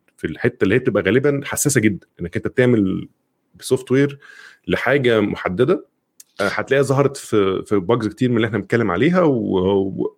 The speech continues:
وده بشكل يعني كبير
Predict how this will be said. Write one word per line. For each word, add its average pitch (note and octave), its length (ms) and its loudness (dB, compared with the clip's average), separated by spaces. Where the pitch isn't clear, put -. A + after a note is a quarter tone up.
وده C#3 520 -2
بشكل G2+ 460 -2
يعني F2+ 340 0
كبير C3 600 -4